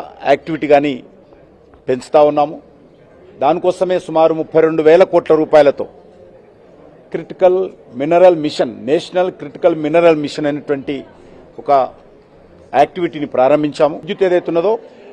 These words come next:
డెబ్బై నాలుగు శాతము కోల్ ఆధారితమైనటువంటి థర్మల్ ప్లాంట్ ద్వారానే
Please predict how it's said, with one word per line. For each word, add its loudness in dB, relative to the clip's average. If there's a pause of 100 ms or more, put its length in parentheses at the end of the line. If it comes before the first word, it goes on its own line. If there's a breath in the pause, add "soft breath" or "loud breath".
(180)
డెబ్బై 2 (100)
నాలుగు 4
శాతము 2 (840)
కోల్ 4
ఆధారితమైనటువంటి 0 (200)
థర్మల్ 0
ప్లాంట్ 0
ద్వారానే 2